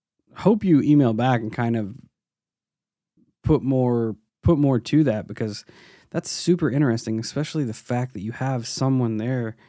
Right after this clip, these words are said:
corroborating the fact that you're missing while your car is there. Like, you showed up, but you're not there.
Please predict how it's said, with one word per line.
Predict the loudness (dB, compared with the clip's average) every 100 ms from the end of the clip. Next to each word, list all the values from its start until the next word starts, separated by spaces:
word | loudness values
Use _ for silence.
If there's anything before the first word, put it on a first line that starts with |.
| _ _
corroborating | -10 -6 -4 -4 -2 -4 -4 -6
the |
fact | -6 -8 -8
that | -12
you're | -8
missing | -2 -2 -2 -10 -14 -20 _ _ _ _ _ _
while | -10 -2 0
your | 0 -2
car | -2 -2 0 0
is | 0
there. | -4 -12 -12
Like, | -14 -10
you | -10
showed | -8 -2 0 2
up, | 2 0 -8 -14 -16 _
but | -10
you're | -6 -4
not | -2 -4 -4 -6
there. | -8 -8 -20